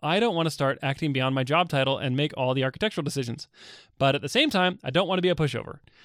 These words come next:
How should decisions be made in a team with a flat structure and no defined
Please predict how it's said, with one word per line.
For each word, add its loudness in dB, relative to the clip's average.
How 0
should -2
decisions 0
be -2
made 4
in 0
a 2
team 0
with 0
a -2
flat -2
structure -2
and -2
no 2
defined -2